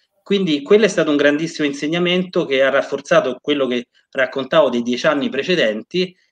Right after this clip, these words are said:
delle, della mia esperienza e che poi mi ha portato progressivamente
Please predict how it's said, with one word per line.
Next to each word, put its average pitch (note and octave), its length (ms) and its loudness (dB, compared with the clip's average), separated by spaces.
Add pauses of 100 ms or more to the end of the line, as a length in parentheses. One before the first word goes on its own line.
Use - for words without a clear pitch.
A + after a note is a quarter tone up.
(220)
delle, A#2 320 -4
della B2 240 -2
mia D3 140 0
esperienza C#3+ 640 0
e C3 140 -2
che C#3+ 180 -6
poi D#3 200 4
mi C3+ 100 0
ha B2+ 80 -2
portato D3 380 0
progressivamente B2 920 -4